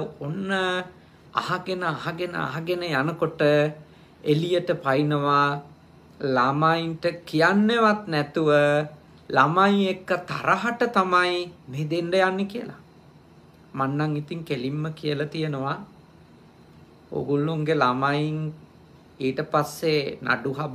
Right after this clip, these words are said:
කියාගෙන ආවොත් මට උසාවි ගාන යන්න බෑ. ඒ නිසා මට එපා." ඒ වගේ ලෙඩක් දාගන්න ආස හාමුදුරු කෙනෙක් ඉන්නවා නම්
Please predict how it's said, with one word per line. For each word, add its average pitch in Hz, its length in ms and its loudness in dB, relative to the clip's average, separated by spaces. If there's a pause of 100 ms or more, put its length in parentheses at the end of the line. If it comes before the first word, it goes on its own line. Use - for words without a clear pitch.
කියාගෙන 143 560 0
ආවොත් 135 460 0 (540)
මට 127 280 -6
උසාවි 147 540 -2
ගාන 147 300 0
යන්න 143 380 -2
බෑ. 147 260 0 (640)
ඒ 147 180 0
නිසා 143 360 -6
මට 165 260 -6
එපා." 160 320 -6 (2000)
ඒ 151 140 4
වගේ 160 340 2
ලෙඩක් 147 400 2
දාගන්න 147 420 4
ආස 147 280 4
හාමුදුරු 175 520 2
කෙනෙක් 175 400 -6
ඉන්නවා 170 360 -2
නම් 220 240 -4